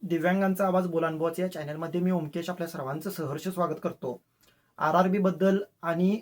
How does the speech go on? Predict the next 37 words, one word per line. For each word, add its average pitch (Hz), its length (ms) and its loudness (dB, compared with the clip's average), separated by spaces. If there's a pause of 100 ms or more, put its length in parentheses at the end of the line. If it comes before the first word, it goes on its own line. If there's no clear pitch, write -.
पोस्ट 180 220 2
ऑफिस 170 200 -2
बद्दल 147 360 -2
तुमच्या 170 240 -2
मनातील 170 400 2
शंका 156 440 0 (420)
त्या 170 240 6 (140)
तुम्ही 180 160 2
कमेंट 180 300 2
स्वरूपात 180 360 0
मला 170 200 4
पाठवल्या, 151 480 0 (280)
तर 180 40 0
त्या 185 180 0
कमेंट्स 180 640 2
म्हणजे 175 220 -2
तुमचे 180 260 -2
जे 180 120 0
काही 185 160 0
प्रश्न 180 260 -4
आहेत, 160 140 -2
तर 190 80 -2
त्या 185 120 0
प्रश्नांची 180 560 -4
उत्तरं 185 540 0
किंवा 190 220 0
प्रश्नांची 180 540 -2
माहिती 160 380 0
देण्यासाठी 175 420 0
आजचा 151 320 -2
हा 160 100 -2
व्हिडिओ 175 260 2
बनवतोय. 143 440 -4 (460)
पण 202 200 4 (120)
तुम्ही 214 260 2
समजून 185 400 4
घ्या 160 160 2